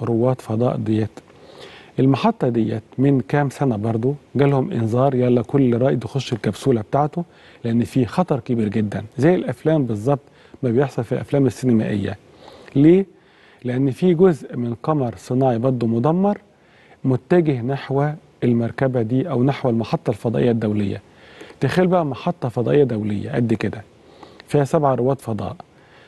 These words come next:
بتدور في مدار حول الأرض، شوف بقى الفضاء ده قد إيه.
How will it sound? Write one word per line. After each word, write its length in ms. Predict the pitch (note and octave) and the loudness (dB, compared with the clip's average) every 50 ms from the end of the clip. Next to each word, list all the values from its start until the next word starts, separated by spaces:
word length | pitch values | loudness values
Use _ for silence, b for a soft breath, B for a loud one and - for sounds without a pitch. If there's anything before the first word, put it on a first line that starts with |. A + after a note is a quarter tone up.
| b b b | b b b
بتدور 640 | B2+ C3+ - C#3 C3 B2 D3 D#3+ F3 E3+ E3 D3+ | 0 0 2 2 2 4 4 4 6 6 4 2
في 220 | B2 - - C3+ B2+ | -2 -2 -2 0 2
مدار 440 | B2+ B2+ B2 B2+ C#3 D3 D3+ C#3+ | 2 2 2 2 2 2 2 0
حول 320 | C3+ - - D3 C#3+ C3+ C3+ | -2 -4 -2 0 0 2 2
الأرض، 400 | B2 - - B2+ G#2+ G2+ G2+ A#2 | 2 2 0 -2 -2 -4 -6 -8
شوف 220 | - - F3 F3 | -4 0 2 2
بقى 240 | D#3 C#3+ - - F3+ | 2 2 0 -2 -2
الفضاء 440 | D3 - - - C3+ C3+ D#3+ F3 D3+ | -4 -6 -4 -2 0 0 2 2 2
ده 140 | D3+ D#3+ D3 | 2 2 2
قد 180 | C3+ B2 A#2+ | 0 0 0
إيه. 280 | D#3 D3+ A#2 G#2 F#2+ | 0 2 2 0 0